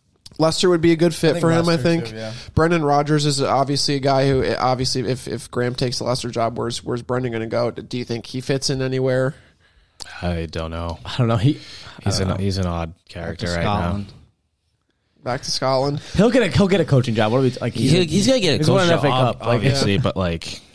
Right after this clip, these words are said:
Speaker 3: I mean, they're terrible right
Speaker 1: Interesting
Speaker 3: now.
Speaker 1: to think. Brighton might, United might go after that Graham spot. You never know. I tell you what,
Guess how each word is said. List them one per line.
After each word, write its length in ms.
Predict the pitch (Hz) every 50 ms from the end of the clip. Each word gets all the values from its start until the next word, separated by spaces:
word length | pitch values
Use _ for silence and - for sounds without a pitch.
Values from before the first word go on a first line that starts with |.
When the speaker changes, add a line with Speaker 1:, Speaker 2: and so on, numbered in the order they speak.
| - -
Speaker 3:
I 80 | -
mean, 180 | 98 92 87 82
they're 200 | 85 95 98 - - - - _ _ _ _ -
terrible 420 | - - 95 90 85 80 73 -
right 60 | - 143
Speaker 1:
Interesting 320 | 135 147 151 - 160 151
Speaker 3:
now. 60 | 151
Speaker 1:
to 60 | 156
think. 360 | 156 - 170 165 151 147 - - - - - - _ _ _ -
Brighton 340 | 123 127 135 120 92 127 127
might, 180 | 123 107 71
United 360 | 87 123 127 123 123 131 131 117
might 180 | 120 123 127
go 140 | - 131 131
after 200 | 135 127 - 123
that 180 | 120 123 123 120
Graham 340 | 123 131 131 131 131 139 143
spot. 340 | - - - 113 113 104 98
You 60 | 117
never 200 | 110 113 117 123
know. 260 | 127 123 120 123 127 _ _ _ - - - - - - - _ _ - _ _ -
I 80 | - 160
tell 200 | - - 202 190
you 120 | 185 170
what, 320 | 165 170 160 143 131 117